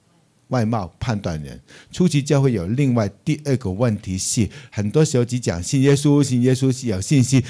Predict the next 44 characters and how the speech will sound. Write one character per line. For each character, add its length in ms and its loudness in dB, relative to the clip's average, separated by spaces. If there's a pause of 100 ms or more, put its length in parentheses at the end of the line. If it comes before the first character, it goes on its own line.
(120)
可 120 -4
是 160 -4
就 140 0
不 340 -6 (140)
敢 320 -8
勇 240 -8
敢 260 -12
前 460 -8
进， 220 -2 (840)
所 180 -2
以 160 0
只 180 -8
有 120 -2
信 180 -4
心 340 -6
没 100 -8
有 120 -4
行 280 -12
为。 140 -14 (360)
所 160 -2
以 120 2
雅 140 2
各 200 0
去 180 -4
补 260 -6
这 160 -2
两 220 -6
块， 260 -10 (640)
他 160 -6
带 240 0
动 260 -4
一 140 -4
个 160 -6 (180)
真 420 0
信 440 -4
仰。 180 -10 (380)
真 280 2
信 300 0
仰 220 -4
是 340 -4 (240)
跟 320 0
互 320 -2
动 380 0
律-， 240 2